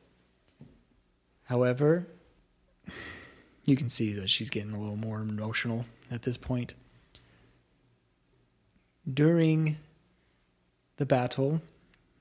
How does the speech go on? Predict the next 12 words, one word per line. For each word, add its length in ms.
my 300
husband, 680
Lionel, 560
joined 300
the 160
adventurers 640
in 460
stalking 440
down 220
the 80
beast 400
and 580